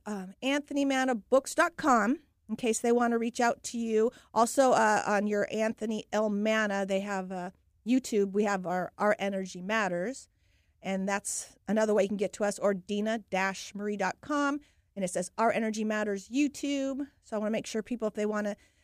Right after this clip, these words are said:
lift their spirits during the week, 'cause a couple times this week I put 'em in just because <laughs> I needed it. I needed to hear your pieces. I needed to get my spirits lifted.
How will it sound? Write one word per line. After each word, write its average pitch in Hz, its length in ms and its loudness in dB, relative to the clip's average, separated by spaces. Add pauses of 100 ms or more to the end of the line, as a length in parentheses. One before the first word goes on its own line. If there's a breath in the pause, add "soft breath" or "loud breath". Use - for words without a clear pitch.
lift 302 220 2
their 277 120 8
spirits 277 460 8
during 254 220 4
the 247 80 4
week, 262 260 0
'cause 220 320 -2
a 208 60 -8
couple 262 340 -2
times 247 360 0
this 233 200 -2
week 240 220 -2
I 208 160 2
put 226 240 -2
'em 196 100 -2
in 185 160 -2
just 202 260 -8
because - 380 0
<laughs> - 140 10
I 440 80 12
needed - 600 4
it. - 180 -14 (160)
I - 420 4
needed 403 260 10
to 392 100 10
hear 320 180 8
your 311 160 4
pieces. 294 580 2
I 233 100 6
needed 285 280 2
to 247 80 10 (180)
get 262 160 -2
my 262 100 0
spirits 240 400 2
lifted. 240 420 2